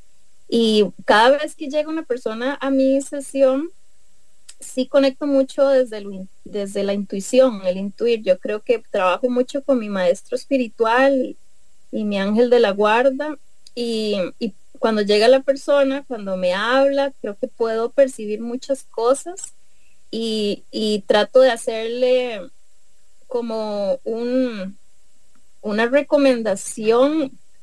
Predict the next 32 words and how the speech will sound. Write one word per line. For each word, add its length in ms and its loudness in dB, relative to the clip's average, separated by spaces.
eh, 420 4
entonces 460 0
cada 280 4
sesión 380 0
es 160 0
totalmente 600 0
diferente 800 -2
y, 600 0
y 260 4
es 240 6
personalizada, 1120 0
¿verdad? 260 -6
Se 140 -10
trabaja 400 -4
exactamente 680 -4
en 80 4
lo 100 -2
que 140 -4
la 100 -2
persona 720 0
necesita. 840 -6
Y, 440 4
y 80 0
sí, 260 4
bueno, 260 6
todo 240 4
es 160 -4
a 60 -2
nivel, 440 -2
a 100 -8
nivel 340 -2
álmico. 680 -2